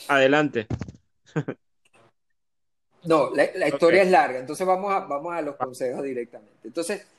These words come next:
Speaker 2: ¿qué, qué le, qué le diría yo a un trader que está iniciando? Este, primero, eh, participar en los mercados implica riesgo. Eso está escrito en todos lados cada vez que tú abres una cuenta de corretaje,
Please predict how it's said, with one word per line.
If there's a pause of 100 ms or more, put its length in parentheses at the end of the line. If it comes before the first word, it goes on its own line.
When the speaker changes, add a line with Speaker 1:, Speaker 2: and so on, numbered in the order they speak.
(420)
Speaker 2:
¿qué,
qué
le,
qué
le
diría
yo
a
un
trader
que
está
iniciando? (200)
Este,
primero, (760)
eh, (140)
participar
en
los
mercados (240)
implica
riesgo. (100)
Eso
está
escrito
en
todos
lados
cada
vez
que
tú
abres
una (560)
cuenta
de
corretaje,